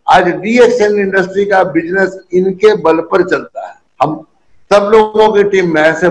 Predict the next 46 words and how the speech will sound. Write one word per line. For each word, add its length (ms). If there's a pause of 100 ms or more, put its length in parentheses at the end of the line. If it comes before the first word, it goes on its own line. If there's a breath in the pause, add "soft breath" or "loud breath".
बहुत 420
से 180
लोग 360
होंगे, 320 (320)
किसी 200
ने 140
चार 280
सौ 160
पीवी 260
बनाया, 340
किसी 260
ने 100 (140)
पाँच 260
सौ 100
पीवी 220
बनाया, 320
किसी 260
ने 140
नौ 420
सौ 120
पीवी 340 (120)
बनाया। 400 (380 loud breath)
मैं 180
देखता 320
हूँ 180
किसी 200
किसी 240
ने 140
नौ 240
सौ 180
नब्बे 420
पीवी 300
बनाया, 360 (240)
उसको 300
बोनस 360
की 140
चिंता 320
नहीं 160
है, 120 (220)
उसको 200
केवल 420
एक 200
बात 240
की 60
चिंता 320
है, 200